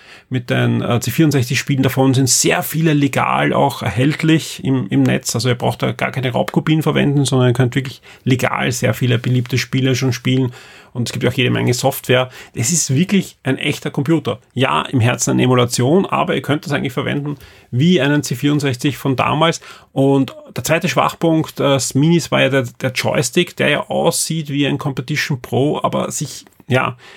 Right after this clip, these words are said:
dann doch nicht so anfühlt, ja. Und da soll auch nochmal deutlich nachgebessert worden sein. Zu hoffen bleibt auch, dass die Hersteller vielleicht auch noch den, den Joystick-Support überhaupt aufmachen, sprich mal, dass man jeden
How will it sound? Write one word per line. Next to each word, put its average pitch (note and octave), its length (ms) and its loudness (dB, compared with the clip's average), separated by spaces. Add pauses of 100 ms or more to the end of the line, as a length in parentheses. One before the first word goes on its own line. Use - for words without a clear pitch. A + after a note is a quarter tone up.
(120)
dann C3 200 0
doch C#3 180 0
nicht D3 220 2
so C#3+ 180 0
anfühlt, E3+ 680 2
ja. B2+ 240 2 (420)
Und C3+ 240 -2
da C3 200 0
soll C3+ 220 2
auch A#2 140 0
nochmal A#2+ 260 2
deutlich B2+ 420 -2
nachgebessert A#2+ 680 -4
worden G#2+ 300 -6
sein. B2+ 560 -2
Zu C3 100 -2
hoffen C#3+ 300 0
bleibt C3+ 260 0
auch, B2 80 -4
dass B2+ 160 -4
die C3 140 -2
Hersteller B2 520 2 (320)
vielleicht C3+ 280 2
auch B2 80 2
noch C3+ 240 2
den, A#2+ 560 2
den A#2 240 0
Joystick-Support B2 800 0
überhaupt C3 200 0
aufmachen, B2+ 580 0
sprich A#2+ 220 -2
mal, A#2+ 160 2
dass - 140 -8
man B2+ 100 2
jeden A2+ 380 0